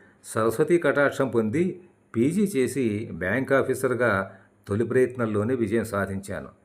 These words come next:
కొన్ని వందల మందికి అక్షరాభ్యాసం చేసి వారి జీవితాలు ఆనందమయంగా సాగడానికి కారకులైన మాస్టర్ రుణం ఎన్నటికీ తీర్చలేనిది. ఆ చలువ చేతితోనే వధూవరులిద్దరినీ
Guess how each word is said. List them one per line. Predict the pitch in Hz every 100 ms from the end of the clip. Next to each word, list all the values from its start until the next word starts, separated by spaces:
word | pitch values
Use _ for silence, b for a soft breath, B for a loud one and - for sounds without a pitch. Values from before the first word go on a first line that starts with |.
| b b b b -
కొన్ని | 107 98
వందల | 90 104 127 170
మందికి | 160 151 151 139 98 -
అక్షరాభ్యాసం | 95 113 123 120 120 101
చేసి | 110 107 95 139 175 B B B 107
వారి | 104 98
జీవితాలు | 98 117 160 160 117 98 90 -
ఆనందమయంగా | 87 117 156 160 160 156 147
సాగడానికి | 135 123 117 117 117 113
కారకులైన | 110 107 101 107 98 92 78 -
మాస్టర్ | 85 95 104 127 113
రుణం | 104 113 92 98 -
ఎన్నటికీ | 101 92 98 101 101
తీర్చలేనిది. | - 101 101 104 95 - - - B B B B -
ఆ | 101 135 151
చలువ | 151 151
చేతితోనే | 151 131 - 120 113 175 196 B B 101
వధూవరులిద్దరినీ | 107 120 156 156 123 98 117 131 95 98